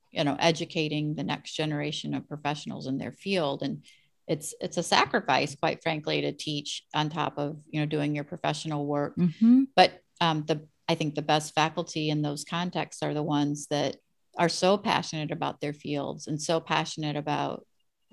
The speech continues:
Speaker 1: the next generation of practitioners in their fields that, um, you know, having a, an environment like the one at Purdue Global where they can be respected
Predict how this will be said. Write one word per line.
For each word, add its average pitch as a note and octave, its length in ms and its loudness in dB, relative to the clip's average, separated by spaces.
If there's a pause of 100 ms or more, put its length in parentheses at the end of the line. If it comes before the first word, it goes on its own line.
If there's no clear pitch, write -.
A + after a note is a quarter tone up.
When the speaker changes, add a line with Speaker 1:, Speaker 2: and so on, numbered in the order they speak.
(100)
Speaker 1:
the E3 120 -2
next D3 280 0
generation D3+ 520 -2
of - 100 -10
practitioners - 680 -6
in - 120 -6
their - 200 -8 (100)
fields - 540 -6
that, D3+ 220 0 (520)
um, D#3 280 0
you E3 60 -2
know, D#3 100 2
having E3+ 480 4
a, D#3+ 40 0
an D#3 360 0
environment D3+ 800 2
like D3 260 0
the - 60 -4
one D3 180 0
at C#3+ 140 -6
Purdue D3 200 -2
Global D#3+ 480 2
where C#3 120 -2
they D3 180 0
can C#3+ 480 -4 (500)
be F3+ 140 6
respected E3 720 4